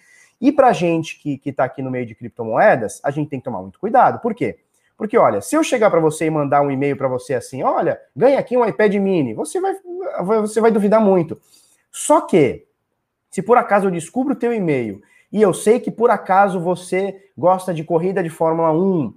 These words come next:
ou que você usa criptomoeda, <clears throat> ou que você gosta, sei lá, cara, de atletismo,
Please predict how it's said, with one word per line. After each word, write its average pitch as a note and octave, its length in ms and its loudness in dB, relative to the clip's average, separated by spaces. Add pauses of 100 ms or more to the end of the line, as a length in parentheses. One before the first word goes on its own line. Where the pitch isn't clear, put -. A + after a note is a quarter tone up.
(220)
ou G#3 200 4
que G#3+ 120 -2
você F#3 320 -2
usa F#3+ 320 2
criptomoeda, E3 920 2 (340)
<clears throat> A3 380 -2
ou A3 180 6
que G#3+ 140 -4
você F#3 340 -4
gosta, E3+ 420 -2
sei G3 300 -4
lá, E3+ 220 -2
cara, C3 200 0
de B2 120 -4
atletismo, C3+ 840 -6